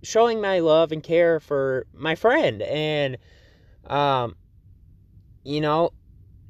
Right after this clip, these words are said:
I wasn't getting that in return, but I kept giving it out anyway. And,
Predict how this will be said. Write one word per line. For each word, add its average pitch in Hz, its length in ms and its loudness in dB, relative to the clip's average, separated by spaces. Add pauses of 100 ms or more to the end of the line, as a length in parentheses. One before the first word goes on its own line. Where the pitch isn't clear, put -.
(140)
I 214 120 6
wasn't 226 400 0
getting 202 400 4
that 175 280 6
in 165 200 0
return, 160 840 -2 (960)
but 190 140 10
I 190 80 6
kept 247 320 -2
giving 214 320 4
it 190 120 0
out 202 260 4
anyway. 135 580 -2
And, 147 500 -4